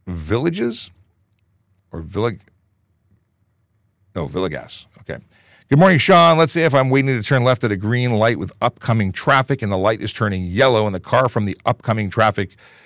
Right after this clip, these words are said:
coming fast and the lights become red, but I'm waiting to turn right and we crash, who's most likely to be liable?" So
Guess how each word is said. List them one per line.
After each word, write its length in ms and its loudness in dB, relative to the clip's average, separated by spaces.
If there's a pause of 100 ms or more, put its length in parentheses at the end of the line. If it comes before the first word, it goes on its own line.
(200)
coming 240 2
fast 360 2
and 100 -2
the 60 0
lights 380 0
become 1040 -2 (880)
red, 760 2 (300)
but 100 2
I'm 120 2
waiting 300 2
to 120 2
turn 440 0 (180)
right 340 2
and 100 -4
we 80 0
crash, 420 2
who's 200 0
most 220 2
likely 220 2
to 60 0
be 80 0
liable?" 400 2 (480)
So 440 4